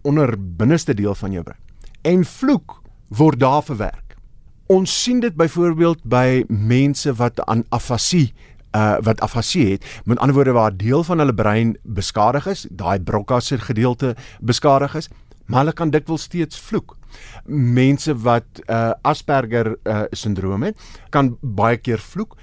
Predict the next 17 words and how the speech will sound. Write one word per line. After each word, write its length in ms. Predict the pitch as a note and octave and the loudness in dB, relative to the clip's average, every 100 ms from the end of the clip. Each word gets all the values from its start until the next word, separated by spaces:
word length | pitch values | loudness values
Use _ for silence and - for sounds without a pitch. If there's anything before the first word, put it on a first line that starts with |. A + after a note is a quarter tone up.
| - - | -10 0
en 100 | F3+ | 2
dit 140 | G#3+ | 2
het 100 | D#3+ | 0
niks 300 | A#2 A#3 - | 0 0 -2
te 120 | G3+ | -2
doen 160 | D3+ D#3 | 0 0
met 100 | C#3 | 0
jou 140 | C3+ - | -2 0
taalverwerking 840 | F#3+ G#3 - G#2+ F2+ - - - | 0 0 -2 -4 -4 -6 -14 -18
nie. 100 | - - - - | -16 -16 -18 -2
Hulle 140 | B2 | 0
het 100 | B2 | 2
byvoorbeeld 520 | A2+ C3 A#2 A2 A2 | 2 2 2 2 0
gevind 480 | A2 - F3+ F3+ - - - | -4 -2 0 0 -2 -16 -6
dat 180 | G#2+ A2 | -4 0
mense 460 | A2+ B2 C3+ C#3+ | 2 2 0 -4
wat, 200 | G#2+ A2+ | -2 -4